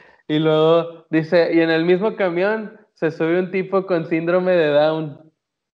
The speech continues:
Y dice, "No, hombre, no mames, ya me pusieron", ¿no? Es muy bueno el chiste, güey. No me acuerdo del remate bien, pero es muy, muy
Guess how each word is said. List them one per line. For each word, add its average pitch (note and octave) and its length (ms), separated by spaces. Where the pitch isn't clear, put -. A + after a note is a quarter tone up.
Y D#3 80
dice, D3 240
"No, G3 320
hombre, G3 240
no F#3+ 240
mames, G3+ 540
ya F3+ 140
me F#3+ 80
pusieron", F3+ 580
¿no? F3+ 140
Es D#3 180
muy G3+ 440
bueno G3 340
el F#3 80
chiste, F3 500
güey. D3 140
No D#3 100
me F#3 120
acuerdo F#3+ 320
del F3+ 100
remate D3+ 400
bien, D#3+ 420
pero D#3+ 200
es D#3+ 180
muy, F3+ 400
muy G3 160